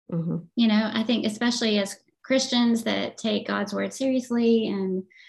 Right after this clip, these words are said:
Speaker 2: they're, you know, till death do we part, committed to each other, and they can be good for each other in a lot of ways.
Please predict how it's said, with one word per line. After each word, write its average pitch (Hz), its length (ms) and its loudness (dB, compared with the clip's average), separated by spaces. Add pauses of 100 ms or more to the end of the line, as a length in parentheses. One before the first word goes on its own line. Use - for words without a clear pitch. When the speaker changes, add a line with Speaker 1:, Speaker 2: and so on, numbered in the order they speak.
(360)
Speaker 2:
they're, 202 500 4
you 214 100 4
know, 190 180 2
till 208 260 0
death 220 240 2
do 240 120 2
we 240 140 2
part, 254 380 -2
committed 220 720 0
to 247 100 2
each 220 220 0
other, 202 380 0
and 214 240 0
they 208 140 2
can 226 160 2
be 214 160 2
good 226 240 0
for 233 80 -4
each 233 200 0
other 220 200 0
in 208 120 2
a 196 80 -4
lot 202 200 -4
of 202 80 -6
ways. 240 580 -2